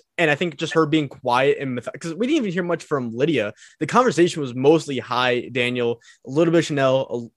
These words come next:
a, Mike at the end. Um, and so I think they were both just kinda hoping, like, "If I just stay quiet and stay under the radar, maybe they'll go to rocks and I can kinda get back into the game."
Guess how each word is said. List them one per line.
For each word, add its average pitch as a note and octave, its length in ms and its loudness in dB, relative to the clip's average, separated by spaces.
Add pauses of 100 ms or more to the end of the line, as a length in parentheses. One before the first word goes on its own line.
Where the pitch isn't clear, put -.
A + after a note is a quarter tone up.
a, C#3+ 40 -10
Mike D#3+ 240 2
at C#3 140 -4
the A#2+ 180 -2
end. A#2+ 260 -4 (460)
Um, A#2 400 0
and D#3+ 100 -4
so F#3 120 8
I E3 100 8
think G#3+ 240 2
they F3+ 160 6
were E3+ 80 6
both D3+ 260 4
just D3+ 140 -14
kinda D#3 140 -4
hoping, C3+ 280 -2
like, B2 180 -2 (220)
"If F3 140 -4
I D4 80 6
just - 140 -6
stay C#4 140 0
quiet E3 460 4
and C#3 100 -6
stay D3+ 120 0
under D3+ 180 -4
the D3 80 2
radar, C3 300 2
maybe E3 500 -2
they'll D3+ 160 4
go D3+ 140 4
to D3 100 4
rocks A#2+ 340 -2
and G#2+ 140 -6
I C3+ 120 2
can C3 120 -20
kinda D3+ 240 -4
get B2+ 220 -2
back C3 260 0
into B2+ 240 -10
the A#2 100 -6
game." A2 420 -8